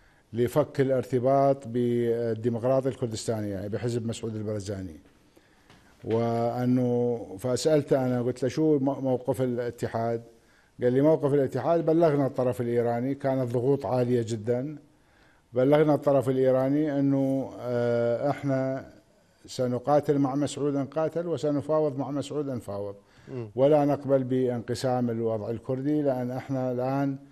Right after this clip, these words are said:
Speaker 1: في عراق موحد ديمقراطي اتحادي إلى آخره، وإحنا نريد ال-، ال-، أن نلجأ إلى الحوار مع الحكومة العراقية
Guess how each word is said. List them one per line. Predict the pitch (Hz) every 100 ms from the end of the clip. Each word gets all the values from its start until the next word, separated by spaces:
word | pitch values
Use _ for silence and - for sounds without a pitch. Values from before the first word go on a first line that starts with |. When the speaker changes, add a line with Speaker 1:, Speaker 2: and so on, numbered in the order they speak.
| _ _ _ _
Speaker 1:
في | - 120
عراق | 113 120 139 131 -
موحد | 123 117 120 - 139 135
ديمقراطي | 127 117 117 120 131 147
اتحادي | 139 135 - 127 135 151 139
إلى | 131 123
آخره، | 131 143 151
وإحنا | 139 131 135 131
نريد | 131 143 156 143
ال-، | 135 104
ال-، | 113 110
أن | 101 117
نلجأ | 127 143 135 127 123
إلى | 117
الحوار | - 120 143 151
مع | 151
الحكومة | 151 143 151 151
العراقية | 147 147 139 - 123 95